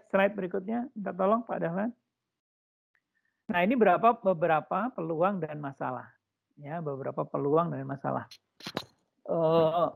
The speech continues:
ini peluang ya, kita bicara peluang. Banyak dosen yang wajib menulis bersama mahasiswanya. Nah, berarti mahasiswa, kalau misalnya dosennya diwajibkan menulis, ada kesempatan bagi mahasiswanya menulis bersama dosennya. Ya, atau di beberapa kampus di mana S dua atau di S tiga diwajibkan menulis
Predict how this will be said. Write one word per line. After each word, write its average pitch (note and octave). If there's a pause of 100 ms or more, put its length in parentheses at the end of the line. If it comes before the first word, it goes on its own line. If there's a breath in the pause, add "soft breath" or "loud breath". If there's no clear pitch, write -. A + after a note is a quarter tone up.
(140)
ini F#3+
peluang F#3
ya, G3
kita F#3
bicara D3
peluang. C#3
Banyak G3+
dosen G3
yang G3
wajib F#3
menulis F#3
bersama D#3
mahasiswanya. D3
Nah, C#3
berarti C#3+
mahasiswa, G3 (320 soft breath)
kalau E3+
misalnya F3
dosennya E3+
diwajibkan D#3+
menulis, E3 (480)
ada D#3
kesempatan A3+
bagi F3
mahasiswanya D3
menulis F3
bersama C#3
dosennya. C#3 (720)
Ya, D3
atau B3
di F#3+
beberapa D#3
kampus F#3+
di D#3+
mana D#3
S D#3
dua D#3
atau D3+
di D#3
S E3
tiga D#3+
diwajibkan D#3
menulis D3+